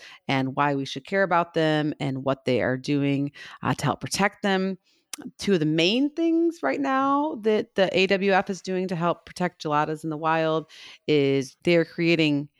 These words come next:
income alternatives. And so the A W F is working to establish new mechanisms for ensuring local communities' livelihoods.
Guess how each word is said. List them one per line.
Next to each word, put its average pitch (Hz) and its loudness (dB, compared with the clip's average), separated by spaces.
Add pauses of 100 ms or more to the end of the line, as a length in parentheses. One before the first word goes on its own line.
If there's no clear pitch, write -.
(280)
income 170 2
alternatives. 156 -4 (460)
And 147 0
so 143 4
the - 0
A 156 4
W 151 4
F 151 0
is 143 -8
working 147 -4
to 147 -4
establish 139 0
new 151 0
mechanisms 151 -2
for 143 -4
ensuring 139 -6
local 139 -6
communities' 139 -4
livelihoods. 165 -4